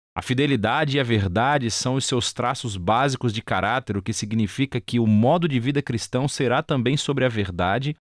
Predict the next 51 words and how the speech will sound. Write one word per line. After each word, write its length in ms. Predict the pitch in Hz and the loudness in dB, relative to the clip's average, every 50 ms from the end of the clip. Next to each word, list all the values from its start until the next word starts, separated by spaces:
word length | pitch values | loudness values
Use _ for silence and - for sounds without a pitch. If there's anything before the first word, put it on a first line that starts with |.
| _ | _
o 120 | _ 110 - | _ -4 -2
que 120 | - 143 | -2 -2
será 280 | - - 160 139 123 131 | 0 2 2 2 2 2
uma 120 | 147 147 | 2 2
mudança 460 | 151 151 147 123 127 143 151 - - | 2 2 2 2 2 0 0 0 -2
grande 420 | 160 151 143 143 156 180 185 151 135 | -2 0 0 0 2 2 2 2 0
para 240 | - - 104 98 | 0 0 2 2
esses 220 | 92 92 - - - | 2 0 -2 -6 -10
cretenses. 760 | - - 90 85 _ - 80 76 65 - - - - - _ _ _ _ _ _ _ _ _ _ _ _ | -6 -6 -6 -6 _ -6 -6 -6 -8 -10 -18 -20 -20 -20 _ _ _ _ _ _ _ _ _ _ _ _
Então 260 | 101 95 - 147 170 | -6 -2 0 0 0
Paulo 260 | - - 165 180 180 | 2 0 2 2 2
se 100 | 160 - | 0 0
dirige 340 | 156 139 135 139 160 151 160 | 0 0 2 2 2 2 2
a 60 | 156 | 0
Tito 340 | 156 - - 156 170 - - | 0 0 -2 -2 -2 -2 -6
com 140 | - - 135 | -4 -2 0
uma 160 | 147 151 151 | 0 0 2
tarefa 340 | - 139 123 135 139 - 139 | 2 2 2 2 2 0 -2
dupla. 480 | 101 85 98 107 107 - - 69 - - _ _ _ _ _ _ _ _ _ | 0 2 0 0 0 -2 -6 -10 -10 -12 _ _ _ _ _ _ _ _ _
Segundo 440 | - - 107 98 131 151 151 131 120 | -6 -6 -2 0 0 2 4 4 4
ele, 200 | 143 165 165 127 | 4 4 2 0
a 60 | 104 | 0
primeira 600 | - - 120 113 120 143 170 175 151 107 87 - _ | 0 2 2 2 4 2 2 2 2 2 0 -2 _
é 100 | - 117 | -2 0
a 40 | 123 | 0
de 120 | 120 127 | 2 2
nomear 400 | 123 135 147 151 135 135 139 135 | 0 2 2 2 2 2 2 2
novos 380 | 131 127 139 165 196 190 180 131 | 2 2 2 2 2 2 0 0
líderes 400 | 113 123 160 175 170 143 135 - | 2 0 0 2 0 0 -2 -2
para 220 | - 131 120 113 | 0 0 0 0
cada 240 | - - 117 110 110 | 0 -2 -2 -2 0
comunidade 600 | - 113 110 107 107 101 92 104 107 123 127 123 | 0 0 2 2 2 2 2 2 0 0 0 0
da 100 | 107 95 | 0 0
igreja, 440 | 90 87 90 98 101 90 78 76 - _ _ _ _ _ _ _ _ | 0 0 0 0 0 0 0 -4 -10 _ _ _ _ _ _ _ _
uma 160 | 110 110 113 | 0 0 0
equipe 420 | 110 - - 139 156 _ - 135 _ _ | 0 0 -2 -4 -4 _ -6 -12 _ _
do 180 | 117 101 127 120 | -6 -4 -4 -4
que 220 | _ - 131 135 | _ -2 0 0
ele 160 | 143 151 143 | 2 0 0
chama 420 | 127 - - - 139 147 151 139 131 | -2 -2 -2 0 0 0 0 0 -2
de 200 | 117 131 143 - - | 0 -2 -4 -2 0
anciãos, 800 | 147 160 170 - - 143 127 120 127 135 123 101 90 - - - | -2 0 0 0 0 2 2 4 4 4 2 2 0 -2 -4 -4
maridos 720 | 104 113 131 135 123 107 127 143 131 101 92 82 - - - | -2 0 2 2 4 4 2 2 2 0 -4 -6 -6 -6 0
ou 160 | - 131 135 | 0 0 0
pais 520 | - _ - 117 120 123 117 92 87 92 | 0 _ 0 0 0 2 0 0 0 0
maduros, 640 | 95 123 135 135 117 101 123 143 156 151 123 98 - | 2 2 2 2 2 2 2 4 4 4 4 2 -2
cujo 320 | - - 127 147 139 135 131 | -2 0 0 2 2 2 2
modo 400 | 120 117 123 143 165 175 165 156 | 2 2 2 2 2 2 0 0
de 100 | 135 131 | 0 -2
vida 280 | 107 113 139 147 135 | 0 0 0 0 0
é 60 | 131 | -2